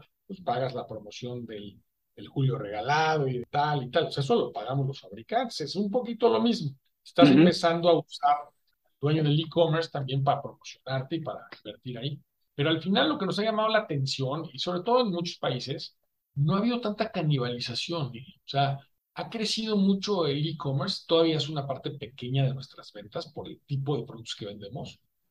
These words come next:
Speaker 1: pero ha crecido mucho y no ha canibalizado tanto, casi nada, o me atrevo a decir que en algunas categorías nada, porque han seguido creciendo el comercio tradicional.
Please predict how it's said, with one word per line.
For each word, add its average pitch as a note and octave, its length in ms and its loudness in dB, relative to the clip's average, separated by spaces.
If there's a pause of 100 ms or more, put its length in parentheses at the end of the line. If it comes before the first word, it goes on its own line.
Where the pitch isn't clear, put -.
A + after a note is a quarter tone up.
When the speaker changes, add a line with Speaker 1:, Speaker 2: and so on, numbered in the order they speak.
(140)
Speaker 1:
pero A2 160 -8
ha B2+ 80 -4
crecido E3+ 420 -2
mucho D3 600 0 (100)
y C#3 120 -2
no D#3+ 260 6
ha F3+ 120 2
canibalizado D3+ 840 0
tanto, C#3 580 0
casi C#3 380 -4
nada, C3 360 -2
o - 280 -8
me - 60 -16
atrevo D3+ 180 -6
a D#3 40 -2
decir D3+ 140 -4
que D3 100 -8
en C3+ 40 -2
algunas C#3+ 180 -2
categorías B2+ 480 -8
nada, B2+ 340 -6
porque C3+ 220 -12
han C#3+ 160 0
seguido B2+ 320 -6
creciendo A2+ 680 -8 (100)
el - 60 -20 (120)
comercio C3+ 400 -6
tradicional. - 640 -12